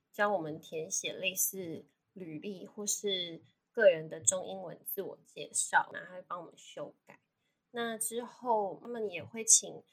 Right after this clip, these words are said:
在职的一些各家航空公司的空服员，大概来跟我们分享或是模拟面试。我觉得这个对我的帮助还蛮大的，也是印象比较深刻的。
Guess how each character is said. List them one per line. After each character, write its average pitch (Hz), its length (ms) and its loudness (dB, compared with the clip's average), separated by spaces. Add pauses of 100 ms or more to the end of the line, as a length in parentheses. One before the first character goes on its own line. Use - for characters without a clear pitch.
(460)
在 202 200 8
职 160 320 -6
的 165 180 -4
一 196 120 -14
些 185 720 -2
各 196 120 -10
家 190 200 -12
航 165 220 -12
空 175 140 -16
公 170 220 -14
司 165 240 -12
的 160 160 -12
空 175 280 -18
服 175 200 -16
员， - 240 -16
大 185 100 -8
概 202 140 -14
来 175 160 -2
跟 190 220 -12
我 185 80 -16
们 - 180 -14 (160)
分 180 240 -8
享 - 380 -10
或 185 140 -12
是 277 260 -4
模 156 280 -8
拟 175 280 -16
面 - 260 -14
试。 - 340 -20 (520)
我 214 80 -18
觉 208 180 -8
得 214 160 -8
这 240 180 -14
个 196 240 0
对 202 180 -12
我 147 120 -10
的 147 140 -16
帮 147 220 -4
助 - 180 -6
还 - 180 -18
蛮 - 180 -18 (200)
大 - 300 0
的， - 160 -20 (120)
也 180 100 -16
是 - 160 -16
印 185 120 -10
象 185 160 -14
比 - 60 -12
较 - 140 -18
深 - 220 -20 (100)
刻 - 200 -20
的。 - 60 -20